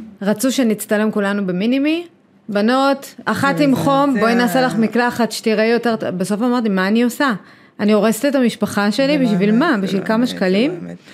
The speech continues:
Speaker 2: אני אגיד משהו שהוא קשה,
Speaker 1: תגידי.
Speaker 2: קשה לשמוע.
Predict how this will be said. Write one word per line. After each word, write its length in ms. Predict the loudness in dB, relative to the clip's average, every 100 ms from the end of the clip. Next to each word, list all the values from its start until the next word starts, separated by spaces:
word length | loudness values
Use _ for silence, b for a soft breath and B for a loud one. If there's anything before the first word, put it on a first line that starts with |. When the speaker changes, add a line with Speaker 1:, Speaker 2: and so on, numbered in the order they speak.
| B B
Speaker 2:
אני 160 | -8 -6
אגיד 180 | -4 -4
משהו 260 | -4 -8
שהוא 180 | -10 -10 -10
קשה, 340 | -10 -8 -8 -10 _
Speaker 1:
תגידי. 300 | -2 0 2
Speaker 2:
קשה 100 | 2
לשמוע. 420 | 0 -4 -8 -8